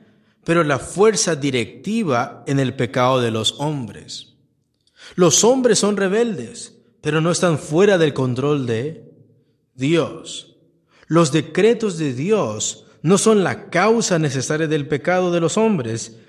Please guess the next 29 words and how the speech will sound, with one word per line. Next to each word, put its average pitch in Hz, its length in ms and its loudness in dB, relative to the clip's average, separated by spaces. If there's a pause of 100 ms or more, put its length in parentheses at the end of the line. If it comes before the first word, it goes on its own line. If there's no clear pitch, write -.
(200)
sino 180 300 4
que 180 80 -2
los 160 160 4
decretos 190 640 2
predeterminan, 143 1300 -2
prescriben 160 840 -4
límites 170 680 -4 (160)
y 170 120 -2
dirigen 175 460 0
los 160 280 0
actos 185 440 -2
pecaminosos 147 720 -2
de 165 100 0
los 160 180 0
hombres. 160 600 -4 (220)
Un 170 160 0
hermano 170 340 0
inglés, 180 440 -2 (220)
Percy, 180 680 -2 (480)
eh, 123 360 2
Hayward, 123 520 0 (320)
plasmó 151 760 0
esta 175 320 -2
verdad 147 480 -2
claramente 151 560 -2
al 143 120 0
decir 147 360 -2
lo 151 140 0
siguiente: 156 840 -4